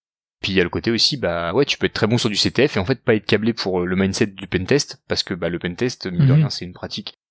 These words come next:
Speaker 1: qui est très cadrée, qui est machin, où tout un tas de contraintes, euh, organisationnelles et légales, de par exemple, euh, bah, on signe, euh, un contrat, il y a un mandat, euh,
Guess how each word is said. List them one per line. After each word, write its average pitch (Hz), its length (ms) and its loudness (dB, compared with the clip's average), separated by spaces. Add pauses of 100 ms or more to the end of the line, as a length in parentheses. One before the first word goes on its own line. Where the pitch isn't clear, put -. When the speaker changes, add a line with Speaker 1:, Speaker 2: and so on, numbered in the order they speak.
(240)
Speaker 1:
qui - 80 -8
est - 20 -16
très - 200 -2
cadrée, 104 540 4
qui - 100 -4
est - 20 -4
machin, 117 400 -2 (320)
où 95 100 -6
tout - 300 -2
un 120 80 4
tas 131 160 2
de 117 100 -4
contraintes, 110 500 -2
euh, 90 600 0
organisationnelles 98 720 0
et 87 60 4
légales, 90 420 2 (520)
de 95 120 4
par 87 180 2
exemple, 101 480 0
euh, 85 480 -2
bah, 80 160 -6
on 85 140 -6
signe, 92 320 0
euh, 82 440 -4
un 85 60 -8
contrat, 104 540 2
il 113 40 2
y 101 40 4
a 87 60 0
un 87 100 -2
mandat, 98 720 4
euh, 90 140 2